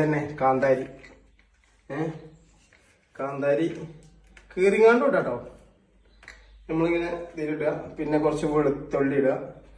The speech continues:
വെളുത്തുള്ളി ഭയങ്കര വിലയാണ്. പിന്നെ കൊ-, അപ്പൊ എന്താ, ഈ പച്ചമുളകും വെളുത്തുള്ളി നമ്മൾ ഇട്ടു. പച്ചമുളക് കാന്താരി കുറച്ചേ കിട്ടിയുള്ളൂ, അപ്പൊ ഞാൻ കുറച്ച് ഇട്ടിട്ടുള്ളൂ ട്ടോ. ഏ, ഇനി നമുക്ക് എന്താ ചെയ്യണം, ഇത് വേവട്ടെ, ഇത്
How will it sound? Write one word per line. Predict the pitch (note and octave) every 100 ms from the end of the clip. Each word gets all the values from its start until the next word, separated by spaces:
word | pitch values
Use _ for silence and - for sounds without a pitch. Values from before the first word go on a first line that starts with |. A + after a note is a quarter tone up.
| - - -
വെളുത്തുള്ളി | C3+ C#3 C3+ D3+ - - D3
ഭയങ്കര | C#3 D3 D3
വിലയാണ്. | C#3+ C3 B2+ B2 - - - - - _ _ - - - - - _ _ _ - -
പിന്നെ | D#3 D3+ E3+ - - - -
കൊ-, | F3+ F3+
അപ്പൊ | G3+ G#3 G#3
എന്താ, | F#3+ F3
ഈ | E3+
പച്ചമുളകും | E3+ E3+ E3+ E3+ E3+ F#3 B3+ - - - - -
വെളുത്തുള്ളി | D#3 D#3 D3+ D#3+ D3+ E3+ E3+
നമ്മൾ | D3+ D3
ഇട്ടു. | D3 A#2 A2+
പച്ചമുളക് | C3+ E3 E3 E3+ F#3+
കാന്താരി | F#3+ F3 E3 F3 F3 F#3+
കുറച്ചേ | E3+ - F#3
കിട്ടിയുള്ളൂ, | F3 D3+ C3 B2
അപ്പൊ | D3+ D#3+
ഞാൻ | D#3+
കുറച്ച് | E3 - F3+
ഇട്ടിട്ടുള്ളൂ | D3+ - A#2 G#2+
ട്ടോ. | A#2 A#2 - - - - C3
ഏ, | C#3+ D3+ - - - - -
ഇനി | F#3+ A3
നമുക്ക് | G3 E3 E3+
എന്താ | D3+
ചെയ്യണം, | C3+ A#2+ A2 - - -
ഇത് | E3 F3
വേവട്ടെ, | E3 D3 C#3 D#3 C#3 E3+ - -
ഇത് | D3+